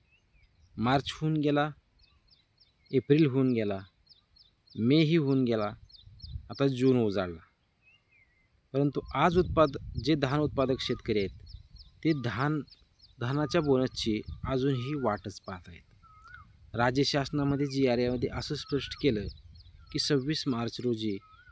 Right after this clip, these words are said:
जो जीआर काढला आहे त्यामध्ये ज्या, जे धान उत्पादक शेतकरी आहेत त्या धान उत्पादक शेतकऱ्यांना हेक्टरी वीस हजार प्रमाणे दोन हेक्टरच्या मर्यादेत बोनस देण्याचे त्यांनी जाहीर केलेलं होतं. शेतकरी मित्रांनो, परत राज्य शासनाकडून माननीय,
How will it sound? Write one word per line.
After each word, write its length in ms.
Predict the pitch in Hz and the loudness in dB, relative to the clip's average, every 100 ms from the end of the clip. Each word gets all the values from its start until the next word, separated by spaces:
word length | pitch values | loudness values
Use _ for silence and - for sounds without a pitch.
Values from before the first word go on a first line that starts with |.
| - _ 127 | -20 _ 0
जो 100 | 139 | 0
जीआर 360 | 127 139 143 | 4 4 4
काढला 280 | - 127 113 | 2 0 0
आहे 100 | 110 | -2
त्यामध्ये 540 | - 120 123 123 127 135 _ _ - 98 | -4 -4 -2 -2 -4 -6 _ _ -20 -6
ज्या, 180 | 107 120 - - - - 120 | -2 -2 -4 -20 -14 -14 -2
जे 140 | 135 139 | 0 0
धान 180 | 107 139 | -2 -2
उत्पादक 360 | 143 - 139 139 | -2 0 0 0
शेतकरी 420 | - 139 - 143 | -2 -4 2 4
आहेत 120 | 113 - - - _ _ _ - | 4 0 -14 -20 _ _ _ -2
त्या 140 | 131 | -2
धान 240 | 127 113 | -2 -4
उत्पादक 360 | 131 117 127 123 - | -4 -4 -4 -4 -6
शेतकऱ्यांना 520 | 120 - 110 110 87 - _ - - | -8 -6 -6 -6 -10 -14 _ -20 -18
हेक्टरी 520 | - 147 - - 160 160 | 2 2 2 -2 -2 -2
वीस 320 | 131 131 131 | -2 -4 -2
हजार 220 | 120 120 | 0 0
प्रमाणे 440 | 117 113 110 95 87 - - - | 0 -4 -4 -6 -10 -20 -20 -18
दोन 340 | 107 117 151 151 | -2 4 4 4
हेक्टरच्या 460 | 139 - 123 131 | 0 -4 -2 0
मर्यादेत 560 | 123 110 107 104 - - 139 | 2 2 2 0 -4 -10 -12
बोनस 500 | 110 123 131 135 131 | -2 2 4 2 0
देण्याचे 300 | 120 104 110 | -2 -2 -4
त्यांनी 240 | 107 110 | -4 -2
जाहीर 220 | 117 98 - | -4 -6 -8
केलेलं 220 | 92 95 | -10 -12
होतं. 180 | 92 _ _ _ _ _ _ _ _ - - - - | -16 _ _ _ _ _ _ _ _ -20 -20 -20 0
शेतकरी 300 | 190 - 208 | 2 4 2
मित्रांनो, 340 | 202 220 220 | 6 6 4
परत 300 | 208 190 190 | 4 0 2
राज्य 260 | 175 165 170 | 4 4 4
शासनाकडून 640 | - 170 175 165 - 165 | 0 -2 0 -2 0 0
माननीय, 480 | 160 143 151 156 151 | 2 0 0 0 -4